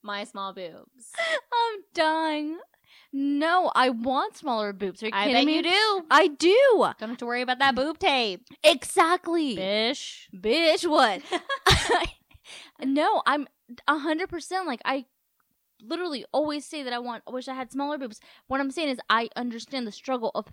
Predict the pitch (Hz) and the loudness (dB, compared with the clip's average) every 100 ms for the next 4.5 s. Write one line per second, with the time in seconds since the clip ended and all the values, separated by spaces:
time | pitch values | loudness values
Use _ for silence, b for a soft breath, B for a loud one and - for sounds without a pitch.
0 | - 262 254 240 - - 294 285 - 269 | -4 -2 -2 -8 -12 -12 -14 -10 -8 -8
1 | 262 240 233 240 247 220 277 302 254 220 | -8 -12 -12 -10 -8 -2 -2 -2 -4 -6
2 | 285 190 202 269 B - 233 214 220 196 | -6 -4 -6 -10 B -10 -10 -8 -10 -4
3 | 311 247 - 247 - 311 233 294 285 - | -6 -4 -8 -8 -6 -6 -6 -8 -8 -10
4 | - 294 285 - 233 | -8 -6 -6 -8 -12